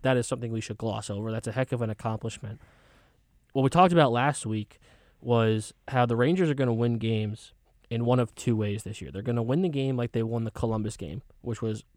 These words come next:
being very tough to play against. They played some good defense, got a couple goals. I think they, I think there was a shutout involved in that game,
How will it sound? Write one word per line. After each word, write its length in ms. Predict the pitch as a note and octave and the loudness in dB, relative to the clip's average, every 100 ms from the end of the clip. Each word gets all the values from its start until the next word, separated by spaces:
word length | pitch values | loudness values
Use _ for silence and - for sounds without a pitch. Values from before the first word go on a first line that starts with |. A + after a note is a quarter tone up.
| _ _ | _ _
being 180 | A2+ G#2 | -4 -2
very 260 | G#2+ A2+ A#2 | 0 0 2
tough 180 | B2 - | 0 -4
to 80 | |
play 240 | - C#3+ C#3 | -4 0 0
against. 260 | C3+ B2+ A#2 | 0 -2 -4
They 60 | |
played 260 | G2+ G2+ G#2 | -10 -12 -12
some 100 | - | -14
good 160 | - - | -16 -2
defense, 580 | C#3 - C3+ A#2+ - - _ _ _ _ _ _ _ | -2 2 0 0 -4 -20 _ _ _ _ _ _ _
got 160 | G2+ F#2+ | -4 -4
a 40 | |
couple 240 | - G2+ | -8 -8
goals. 300 | G#2 B2 B2+ | 0 2 2
I 40 | A2+ | -2
think 160 | G#2+ G#2+ | -4 -4
they, 120 | G#2+ | -6
I 60 | - _ - | -6 _ -10
think 240 | G2 F2 - | -10 -10 -12
there 100 | F2+ | -12
was 100 | F#2+ | -12
a 40 | |
shutout 460 | - D3 C#3 C3+ C3+ | -2 2 4 4 2
involved 340 | C3+ C3+ C3+ C3 | -2 -4 -2 -2
in 60 | |
that 160 | B2+ B2 | -4 -2
game, 260 | B2 B2 | 0 -2